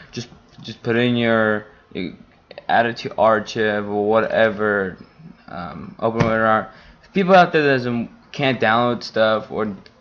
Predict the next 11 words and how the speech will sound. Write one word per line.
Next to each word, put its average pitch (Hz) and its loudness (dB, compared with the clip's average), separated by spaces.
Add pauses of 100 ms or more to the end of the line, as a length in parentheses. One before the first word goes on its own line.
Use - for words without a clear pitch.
don't 123 2
wanna 123 2
download 110 0
WinRAR 107 0
because 101 -12
they 104 -6
think 98 -8
it's 95 -12
a 98 -10
virus 104 -4
thing. 101 -8